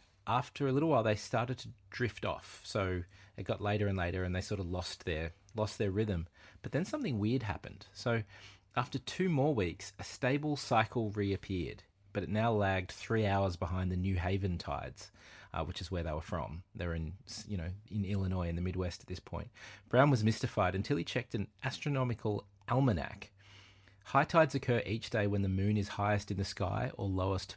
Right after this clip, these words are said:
below the horizon, and Brown realized that the oysters had corrected their activity according to the local state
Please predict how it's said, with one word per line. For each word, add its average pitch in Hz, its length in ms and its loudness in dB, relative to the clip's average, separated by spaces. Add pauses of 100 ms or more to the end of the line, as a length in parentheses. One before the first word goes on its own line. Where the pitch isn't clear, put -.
(120)
below 92 260 0
the 95 80 -2
horizon, 92 580 0
and 90 140 -4
Brown 113 260 4
realized 87 580 0
that 104 120 -2
the - 140 -6
oysters 127 400 -2
had - 180 -2
corrected 120 520 -4
their 117 140 0
activity 95 560 2 (240)
according 123 340 6
to 113 120 4
the 101 80 4
local 104 300 4
state - 320 -2